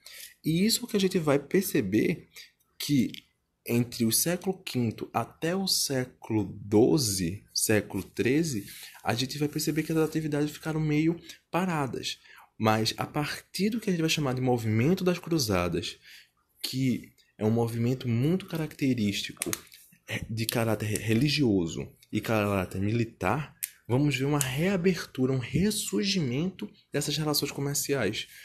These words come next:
Porque o Ocidente e o Oriente vão começar a se encontrar. E a partir desse meio, meio caminho,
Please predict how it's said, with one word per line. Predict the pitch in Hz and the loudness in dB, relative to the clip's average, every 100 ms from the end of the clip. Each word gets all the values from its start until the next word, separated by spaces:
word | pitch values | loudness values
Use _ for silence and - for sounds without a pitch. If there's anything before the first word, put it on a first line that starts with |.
| - - | -20 2
Porque | 143 - 120 - | 2 2 -4 -2
o | 120 120 127 | 0 2 2
Ocidente | 135 - 117 113 143 196 - - | 2 -2 -2 -2 0 0 0 4
e | |
o | 143 | 6
Oriente | 151 143 131 131 147 147 | 6 4 2 2 0 -4
vão | 110 123 156 | -2 0 2
começar | 170 165 160 - 139 - - _ _ - | 2 0 0 -2 -4 -6 -14 _ _ -8
a | 123 | -2
se | 135 143 | 0 0
encontrar. | 143 165 151 117 110 - _ - - - _ - | -2 -2 0 -2 -2 -6 _ -20 -18 -20 _ 2
E | |
a | 160 | 2
partir | 165 170 - 190 | 2 -4 -2 0
desse | 196 190 | 0 0
meio, | 160 147 143 - | 0 2 0 -2
meio | 127 123 127 | 0 0 0
caminho, | 147 147 165 196 | 0 0 0 -2